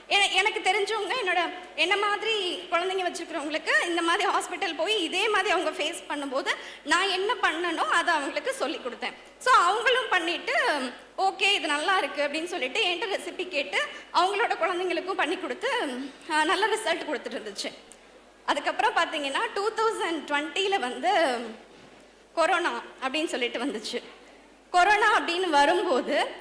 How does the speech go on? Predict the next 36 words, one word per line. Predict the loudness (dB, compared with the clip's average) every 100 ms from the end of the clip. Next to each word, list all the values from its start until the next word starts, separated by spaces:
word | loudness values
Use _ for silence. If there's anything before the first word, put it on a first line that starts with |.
| -12
நான் | 2 4 4 2
வந்துட்டு | 2
என்னோட | 2 4 4 2
ஃபேமிலிக்கு, | 2 2 2 0 0 -2 -2 -4 -14 -4
என்னை | 0 0
சுத்தி | 0 0 2
இருக்கிறவங்களுக்கு | 2 2 0 0 -2 0 0 0
இந்த | 0 4 6 4 2 4
ஹெர்பல் | 4 4 2
ஒர்க் | 2 0
அவுட் | -2 0
ஆகுது, | 0 0 0
நம்மளோட | 2 2 0
ரெசிபி | -4 -4 -2
ஒர்க் | -2 -2
அவுட் | -4 -2
ஆகுது, | -4 0 0 0 -4 -16 -20 -12
so | 2 2
அதனால | 4 2 2
நம்ம | 2 4 4 2 -2 -8 -4
யூஸ் | -4 -2
பண்ணிக்கலாம், | -2 -2 -2 -2 -2 -6 -20 -20 -2
வெளியே | 0 2 2
வந்து | 0 2
பெருசா | 2 2 2
நம்ம | 0 0
இது | -2 0
பண்ண | -2 0
வேண்டியதில்லை, | 0 2 2 2
நம்மக்கிட்ட | 0 2
யார் | 4 4 2
கேட்குறாங்களோ | 0 0 0 -2 2
அவங்களுக்கு | 2 2 0 -2
மட்டும் | -2 -2
சொல்லலாம் | -2 -2 -2 -2 -2 -4
அப்படின்ட்டு. | -6 -4 -4